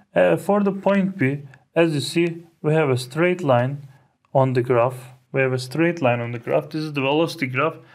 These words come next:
It means we have a constant velocity if we have a straight line. If we have a constant velocity, what does it mean? It means there is no any change in velocity.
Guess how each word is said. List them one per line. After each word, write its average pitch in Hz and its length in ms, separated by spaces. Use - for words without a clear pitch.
It 147 180
means 190 360
we 160 120
have 165 140
a 190 280
constant 190 480
velocity 139 480
if 127 140
we 151 80
have 143 100
a 139 60
straight 151 440
line. 131 320
If 185 180
we 202 80
have 196 100
a 196 120
constant 202 400
velocity, 151 640
what 170 200
does 170 180
it 170 160
mean? 185 380
It 135 180
means 185 200
there 160 200
is 156 100
no 190 320
any 156 220
change 185 440
in 170 120
velocity. 156 600